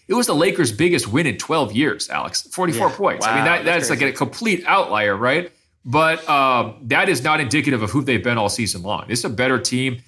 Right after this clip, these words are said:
Speaker 1: They've been getting some momentum recently, especially with, uh, you know, some of these guys getting back healthy.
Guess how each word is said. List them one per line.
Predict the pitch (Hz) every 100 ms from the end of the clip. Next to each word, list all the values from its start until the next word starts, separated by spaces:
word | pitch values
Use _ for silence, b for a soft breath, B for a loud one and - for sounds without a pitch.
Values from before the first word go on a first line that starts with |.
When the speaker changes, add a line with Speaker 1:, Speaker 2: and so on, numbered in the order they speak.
| b
Speaker 1:
They've | 120
been | 117 113
getting | 156
some | 151 151 131 -
momentum | 123 117 127 123 117
recently, | 107 123 147 127
especially | 113 - 123 117 120
with, | 107 110 -
uh, | 117 107 104
you | 120
know, | 104
some | 135
of |
these | 123 104
guys | 113 117 101
getting | 117 120 98
back | 104 98
healthy. | - 139 135 113 98 -